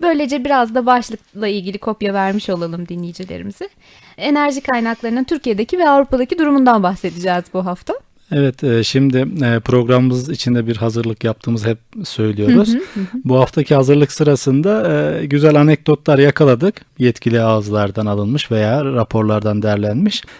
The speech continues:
Speaker 2: Dikkatimi çeken bazı unsurlar oldu. Bunları dinleyicilerimizle paylaşmak istiyorum. E,
Speaker 1: Hı hı.
Speaker 2: senin galiba bir, e, irtibat bilgileri anonsun olacak. Hemen onun akabinde, e, ben de söyleyeceklerimi te-, bir peyderpey aktarmaya başlayayım.
Speaker 1: Dönüşler oluyor güzel, değil mi?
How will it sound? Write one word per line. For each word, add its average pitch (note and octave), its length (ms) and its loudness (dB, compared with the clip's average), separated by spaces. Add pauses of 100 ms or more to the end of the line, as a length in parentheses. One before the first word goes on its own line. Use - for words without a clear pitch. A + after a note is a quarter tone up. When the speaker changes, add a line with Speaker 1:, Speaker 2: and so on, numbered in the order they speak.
(120)
Speaker 2:
Dikkatimi E3+ 440 0
çeken D#3+ 360 2
bazı C#3+ 280 4
unsurlar C#3 420 2
oldu. B2 280 0
Bunları C3 460 -2 (140)
dinleyicilerimizle A2 880 -2 (100)
paylaşmak A2 540 -4
istiyorum. D#3 460 -2 (440)
E, B2 40 -6
Speaker 1:
Hı A2+ 340 -4
hı. A#2 60 -2
Speaker 2:
senin G#2+ 340 0
galiba A#2 380 0
bir, B2 120 -2
e, F3 420 -6
irtibat A#2 460 -4
bilgileri A#2 360 0
anonsun A#2+ 360 0
olacak. D#3 260 0
Hemen C#3 180 4
onun C#3+ 140 4
akabinde, C3 600 0 (680)
e, A#2 320 -4
ben A#2+ 200 2
de C#3+ 300 -2
söyleyeceklerimi A#2 920 0
te-, C#3 300 -4
bir B2 360 2
peyderpey A#2+ 520 2
aktarmaya B2 600 -4
başlayayım. D#3 420 -8
Speaker 1:
Dönüşler A3+ 420 0
oluyor B3+ 220 2
güzel, F#3 360 -4
değil C4+ 140 -8
mi? F#3+ 160 -6